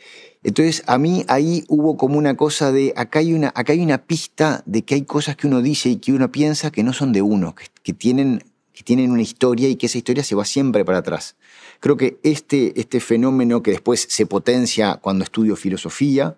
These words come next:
y también cuando estudio comunicación y veo de dónde vienen ciertas discusiones y ciertas ideas,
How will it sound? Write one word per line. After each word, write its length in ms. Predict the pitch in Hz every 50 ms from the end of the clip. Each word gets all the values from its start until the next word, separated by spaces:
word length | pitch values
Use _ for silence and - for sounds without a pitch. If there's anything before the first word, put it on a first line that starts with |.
| _ _ - - - -
y 120 | - 110 95
también 300 | 110 101 120 139 139 117
cuando 200 | 113 107 101 95
estudio 280 | - - 117 117 110
comunicación 760 | - 98 101 98 95 87 90 - - - 127 127 123 120 113
y 60 | 107 104
veo 160 | 107 113 110
de 100 | 104 104
dónde 300 | 107 107 110 104 98 95
vienen 600 | 104 110 117 120 113 107 104 98 92 85 80 _ _ _ _ - _ _ _
ciertas 600 | - - - 110 87 - - 101 92 85 - -
discusiones 600 | - 82 - - 98 - - 117 117 120 113 92
y 60 | 101
ciertas 380 | - - 113 - - 101 - -
ideas, 420 | 98 101 113 123 139 127 - -